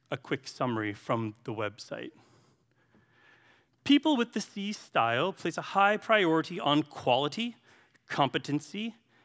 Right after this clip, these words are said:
and accuracy. Because they want to ensure superior results, they tend to analyze options rationally and separate emotions from facts.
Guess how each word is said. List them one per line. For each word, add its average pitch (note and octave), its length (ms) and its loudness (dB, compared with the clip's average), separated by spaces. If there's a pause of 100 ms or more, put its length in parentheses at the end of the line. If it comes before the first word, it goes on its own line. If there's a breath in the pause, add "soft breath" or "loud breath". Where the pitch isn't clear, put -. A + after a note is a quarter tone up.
(220 soft breath)
and C3 180 -4
accuracy. - 760 -2 (800 soft breath)
Because D3 300 -4
they D3+ 100 4
want D3+ 300 2
to G#3+ 120 -4
ensure F#3+ 420 0
superior B3 560 -2
results, C#3+ 420 -2
they D3 140 0
tend G#3+ 340 -4
to - 220 -10
analyze G#3 680 2
options C#3+ 500 0
rationally B2 800 -2 (540 soft breath)
and D#3 160 0
separate D3+ 680 -2
emotions A2+ 800 -2
from A#2 280 -10
facts. - 680 -12